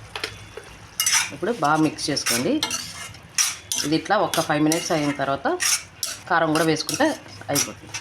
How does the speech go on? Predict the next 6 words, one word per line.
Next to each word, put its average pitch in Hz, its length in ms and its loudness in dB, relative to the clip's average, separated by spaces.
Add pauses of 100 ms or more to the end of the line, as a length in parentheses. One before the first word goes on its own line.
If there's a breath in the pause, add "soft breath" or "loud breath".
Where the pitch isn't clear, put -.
(2500)
కూర 185 220 6 (680)
మగ్గింది, 151 440 2 (440)
మునక్కాయలు 170 400 4
కూడా 170 120 2
ఉడికిపోయినాయి. 151 480 2 (360)
ఇది 180 80 -2